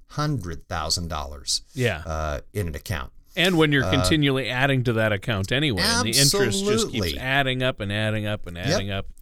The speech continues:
Speaker 2: Yep,
Speaker 1: So
Speaker 2: that's what investing is all about.
Speaker 1: Yeah, and by simply saving early and saving regularly, you can watch your retirement savings increase significantly.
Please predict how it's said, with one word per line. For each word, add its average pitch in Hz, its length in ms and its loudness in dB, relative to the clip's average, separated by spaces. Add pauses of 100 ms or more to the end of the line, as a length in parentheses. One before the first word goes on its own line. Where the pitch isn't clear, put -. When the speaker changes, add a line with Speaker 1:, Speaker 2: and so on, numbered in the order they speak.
(680)
Speaker 2:
Yep, 131 140 4
Speaker 1:
So 185 160 4
Speaker 2:
that's 127 260 0
what 135 120 2
investing 127 560 0
is 104 100 -2
all 120 220 2
about. 120 400 -4 (180)
Speaker 1:
Yeah, 285 400 -2
and 110 140 0
by 117 120 2
simply 165 380 2
saving 143 400 4
early 170 440 2 (420)
and 101 140 -4
saving 107 460 2
regularly, 139 640 2 (140)
you 104 140 -2
can 95 260 -4
watch 92 560 -2 (100)
your 131 140 -2
retirement 156 440 -2
savings 117 400 0
increase 127 480 0 (160)
significantly. 127 1200 0